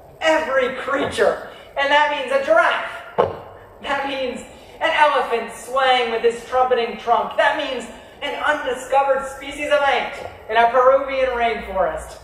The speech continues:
All of them are crying out, "Worthy is the Lamb." This praise, my friends, is the telos of creation.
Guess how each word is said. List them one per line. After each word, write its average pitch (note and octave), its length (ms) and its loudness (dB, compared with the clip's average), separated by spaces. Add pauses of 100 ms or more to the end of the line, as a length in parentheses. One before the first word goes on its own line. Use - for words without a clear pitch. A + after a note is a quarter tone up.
(260)
All F#4 360 6
of - 200 -4
them F#3 240 -6 (220)
are G3+ 300 -2
crying C4 420 2
out, - 560 -2
"Worthy A#3+ 600 4 (280)
is B3+ 520 0 (220)
the F3 80 -8
Lamb." F3 460 -2 (1800)
This C4+ 440 0
praise, G#3+ 460 -2
my D#3+ 160 -10
friends, D#3 680 -8 (400)
is F#3+ 140 -12
the F#3 120 -6
telos - 880 -4 (340)
of F3+ 160 -14
creation. D3 560 -12